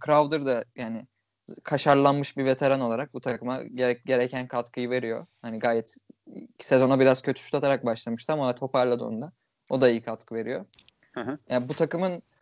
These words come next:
Speaker 1: tek sı-, sıkıntısı bence şu an dediğim gibi Booker'ın sorunu var. Hani Booker'ın bu oyuna oyun-, uyum sağlaması lazım. Bir de, e, benchleri yani Cameron Payne tamam iyi bir sezon geçiriyor. Ama hani Cameron Payne'e güvenir misin?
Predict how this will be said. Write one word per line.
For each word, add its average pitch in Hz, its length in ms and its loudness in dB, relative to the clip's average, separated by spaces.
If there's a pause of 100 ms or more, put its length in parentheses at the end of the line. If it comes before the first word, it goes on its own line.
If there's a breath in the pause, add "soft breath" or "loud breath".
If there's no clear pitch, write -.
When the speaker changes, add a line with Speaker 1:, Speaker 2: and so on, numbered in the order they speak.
(360)
Speaker 1:
tek 185 220 0
sı-, - 240 -6
sıkıntısı 131 580 -4
bence 123 300 2
şu 143 180 0
an 196 160 0 (260)
dediğim 147 340 2
gibi 151 180 -2
Booker'ın 131 260 -2
sorunu 120 300 -2
var. 123 120 0
Hani 117 160 -4
Booker'ın 120 400 -4
bu 117 100 -2
oyuna 113 280 -4
oyun-, 117 360 -6
uyum 120 220 -2
sağlaması 117 520 -2
lazım. 120 360 -2
Bir 156 60 2
de, 185 180 2 (500)
e, 123 500 2
benchleri 147 640 4
yani 120 280 -4
Cameron 139 300 -4
Payne 135 240 -2
tamam 131 260 -4
iyi 135 160 -4
bir 123 60 -8
sezon 117 340 -6
geçiriyor. 110 420 -6 (760)
Ama 135 140 0
hani 131 180 0
Cameron 135 340 0
Payne'e 135 320 0
güvenir 131 340 0
misin? 127 340 -6